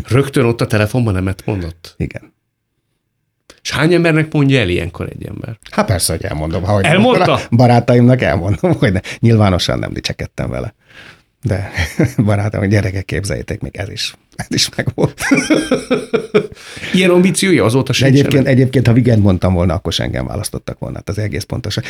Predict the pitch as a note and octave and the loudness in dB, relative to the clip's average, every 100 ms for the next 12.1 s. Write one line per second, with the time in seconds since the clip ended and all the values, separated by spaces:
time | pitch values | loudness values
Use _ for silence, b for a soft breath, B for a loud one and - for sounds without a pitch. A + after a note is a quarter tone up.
0 | B G3 E3 A#2 C3 C#3 A#2 C#3 A#2+ - | B 2 4 4 4 6 4 4 2 2
1 | G#2 G2+ F2+ D2+ C2+ D2 A#1+ - B B | 4 4 4 2 0 -4 -4 -8 B B
2 | B B A#2 B2 B2 C3+ A#2 G#2+ A2 A2 | B B -2 2 4 4 2 4 4 4
3 | - B2 B2 B2 B2 C#3 F3 A2 G2 G2 | 2 -2 2 4 6 4 4 2 0 -2
4 | A2 G#2 - E3+ A2 - - - G#2+ G#2 | -2 -2 -2 0 0 0 -4 -4 -2 -2
5 | G#2+ G#2 F#2 D#2+ - A2 G#2+ G#2 G#2+ G2 | 0 0 -2 -2 -2 -2 -2 -2 0 0
6 | G#2 G2+ - G2+ G2+ - G#2 G2+ G#2 G#2 | 0 -2 -2 -4 -4 0 0 2 0 0
7 | G2 G2+ G#2 G2+ - G#2+ - B2 A#2+ F2+ | 2 2 2 0 0 -2 0 0 2 0
8 | - D#2 D#2+ - C#2 C2+ C2+ - - - | 0 -2 -2 -4 -4 -4 -6 -6 -8 -10
9 | b b b b b - - A2+ B2 B2+ | b b b b b -8 -4 0 2 4
10 | G#2+ A2 A2+ G2+ G#2 G#2+ F#2+ G2 G2+ - | 4 4 2 0 0 -2 -2 -2 -6 -6
11 | - D2 - C2 C2+ C2 - C2 - C#2 | -6 -6 -6 -6 -6 -6 -8 -8 -6 -4
12 | F#2+ | -6